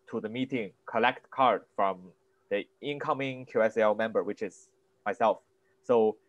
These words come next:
you can come to me and ask, "Do you have any card?" Then I, if you have any card, I will pass them to you. And, uh,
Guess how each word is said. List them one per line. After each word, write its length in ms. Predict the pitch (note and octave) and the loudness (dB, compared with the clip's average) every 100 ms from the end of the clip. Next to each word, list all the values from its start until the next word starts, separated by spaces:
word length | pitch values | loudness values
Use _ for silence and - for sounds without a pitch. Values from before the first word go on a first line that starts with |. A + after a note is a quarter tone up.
| - | -6
you 80 | |
can 180 | C3+ A#2 | -2 -2
come 240 | - D3+ C#3 | 2 0 0
to 100 | B2 | -6
me 220 | C3+ C#3 | -2 -2
and 200 | G#2 G2 | -2 -2
ask, 260 | A#2+ C3+ C3+ - _ _ - | 2 2 0 -20 _ _ -10
"Do 260 | A2+ G#2 G#2+ | -8 -6 -2
you 160 | C3 | 0
have 240 | C3+ A#2 F#2+ | 2 2 2
any 420 | A2 A2+ A#2 A#2 - | -2 -4 -10 -12 -10
card?" 420 | - C3 G2 - _ _ - | 2 4 4 0 _ _ 2
Then 220 | B2 C3 | 2 2
I, 300 | - A2 G2 | 0 0 0
if 160 | A#2 A2+ | -4 -8
you 140 | A#2 | -6
have 160 | A2+ D3+ | -2 0
any 140 | D3 | 0
card, 180 | - B2+ | 2 2
I 60 | G#2 | 2
will 100 | G2 | -2
pass 220 | - A#2+ | 0 0
them 160 | A2+ A2 - | 0 -10 -16
to 80 | F#2+ | -10
you. 240 | F#2+ F2 _ _ _ _ _ _ _ - | -10 -10 _ _ _ _ _ _ _ -4
And, 340 | A#2+ A#2+ B2 A#2+ | 0 0 0 2
uh, 300 | A2+ A2 | 4 2